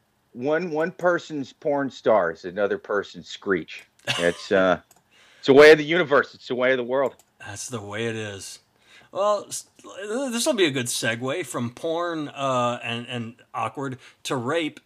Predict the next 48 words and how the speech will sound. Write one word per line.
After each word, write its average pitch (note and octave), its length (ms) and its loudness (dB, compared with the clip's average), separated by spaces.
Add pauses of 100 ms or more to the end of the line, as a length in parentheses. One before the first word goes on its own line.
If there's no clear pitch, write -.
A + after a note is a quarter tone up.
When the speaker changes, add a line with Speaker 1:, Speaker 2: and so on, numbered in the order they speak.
Speaker 2:
Bill C#3 220 -4
Cosby E3 500 -2
has C3 100 -4
been B2 160 -6
in A#2+ 80 -4
the A#2+ 60 -4
news A#2+ 280 -6
again. B2 440 -8
We've B2+ 260 -6
talked B2 300 -4
about G#2+ 200 -6
him C#3 180 -8
in E3 80 -6
the B2+ 60 -6
past, A2+ 420 -8
except A#2+ 320 -10
now, C3 400 -4 (380)
did C3 180 -4
you C#3+ 140 -2
see C#3+ 380 -4
that, B2 340 -4
uh, A#2 280 -6
I, A#2+ 200 -10 (260)
sometimes C3 480 -8
since A#2+ 140 -8
you're B2+ 100 -6
not A#2+ 160 -2
online A2+ 320 -6
a C3+ 60 -8
lot, A2 180 -10
did A#2 140 -10
you B2 80 -8
see C3+ 360 -8 (280)
that B2 200 -4
a A#2+ 120 -6
lawyer B2 760 -4
released, B2+ 680 -6 (100)
uh, G#2+ 240 -8
his A2 220 -12
two D3 240 -12
thousand B2+ 460 -6
five B2 440 -6
testimony C#3+ 800 -8
in B2 160 -14
a G#2+ 100 -12
lawsuit A2+ 460 -8
against C#3+ 340 -8
him? F3+ 200 -8